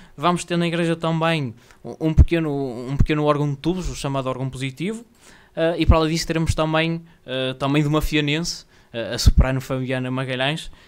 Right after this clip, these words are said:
que, que também é, é expert e, ah, especialista na interpretação de música, de música antiga. Portanto,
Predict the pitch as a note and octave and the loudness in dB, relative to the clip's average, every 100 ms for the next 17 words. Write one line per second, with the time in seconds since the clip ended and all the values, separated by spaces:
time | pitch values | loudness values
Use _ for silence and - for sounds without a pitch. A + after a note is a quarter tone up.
0 | _ _ C#3 B2+ B2 B2 - B2+ B2+ B2 | _ _ -4 -2 -2 -4 -6 -4 -4 -2
1 | A#2+ A2 G#2 G#2+ C#3 - - - C#3+ - | -4 -6 -8 -6 -6 -6 -6 -2 -2 -4
2 | - - - - G#2+ A2+ A2+ A2+ A2+ A2 | -12 -20 -20 -16 -12 -8 -8 -8 -8 -8
3 | A2+ - - C3+ C#3+ C3+ C#3 C#3+ C#3 - | -6 -2 0 0 -2 -2 -4 -6 -8 -14
4 | C#3 C3 C#3+ C#3 C3+ C#3 C#3 C#3+ C#3 C3+ | -14 -14 -12 -12 -12 -10 -10 -8 -6 -2
5 | D3+ D3 D3+ D3+ D3 D3 D#3 A2 - - | 0 0 -2 -6 -8 -10 -10 -12 -18 -20
6 | - - _ - - D3+ D#3 D3 D3+ D3+ | -20 -20 _ -2 2 2 2 -2 -2 -4